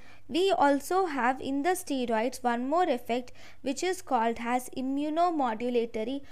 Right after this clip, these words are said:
or anti-inflammatory effect. So these steroids will actually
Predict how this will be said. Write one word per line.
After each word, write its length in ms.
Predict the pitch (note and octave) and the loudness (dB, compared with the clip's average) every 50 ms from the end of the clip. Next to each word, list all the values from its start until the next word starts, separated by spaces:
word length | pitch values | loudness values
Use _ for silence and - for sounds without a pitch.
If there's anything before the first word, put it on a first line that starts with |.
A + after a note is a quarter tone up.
| - - - - | -14 -14 -6 0
or 220 | - C4 D4 D#4 - - | 4 4 4 4 2 0
anti-inflammatory 1400 | A#3+ A#3+ B3 B3+ A#3+ - E4+ F#4+ F#4 D#4+ D#4 C#4+ C4+ - C#4+ C#4 C#4 C4+ B3+ A#3 A#3 - A#3 A3+ A3+ C#4 D4 - - | -2 -2 -2 -2 -2 2 2 2 2 2 0 -2 0 0 0 2 2 2 0 -2 -2 -2 -2 -2 0 -2 -2 -2 -2
effect. 460 | A3 A3 A3 - A3 G3+ - - - - - - - - - - - - - | -4 -4 -4 -6 -6 -6 -6 -10 -12 -12 -12 -14 -14 -14 -14 -14 -14 -14 -4
So 160 | - D4 D4 | 0 0 0
these 340 | A#3+ A#3+ E4+ F#4 G#4 G#4+ G#4+ | 2 2 2 2 2 2 0
steroids 580 | - D#4 C4+ B3+ A#3+ A3+ G#3+ G#3+ A3+ A#3 - | -2 -2 -2 0 0 0 0 0 -2 -4 -6
will 200 | - A3 C4 C4+ - | -4 -4 -4 -2 -2
actually 640 | - A3+ A#3 - - - F4 E4+ C#4+ A#3+ B3 B3+ | -2 -4 -4 -6 -6 0 2 2 2 2 0 -4